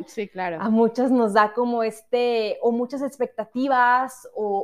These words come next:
Speaker 2: o esperamos mucho, o nos da miedo, no sabemos qué hacer, qué, cómo empezamos. Entonces, bueno,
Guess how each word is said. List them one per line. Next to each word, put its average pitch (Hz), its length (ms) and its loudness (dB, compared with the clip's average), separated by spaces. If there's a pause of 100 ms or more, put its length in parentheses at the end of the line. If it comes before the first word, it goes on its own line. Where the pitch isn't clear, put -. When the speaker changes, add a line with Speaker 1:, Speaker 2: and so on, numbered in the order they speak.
Speaker 2:
o 208 140 -4
esperamos 214 560 -6
mucho, 254 560 -2
o 233 420 -2
nos 196 180 -8
da 208 120 -6
miedo, 226 520 -4
no 226 160 -8
sabemos 208 400 -8
qué 185 100 -8
hacer, 214 460 -8 (360)
qué, 220 200 -4
cómo 226 180 -4
empezamos. 226 760 -6
Entonces, 262 680 -4 (320)
bueno, 196 320 -4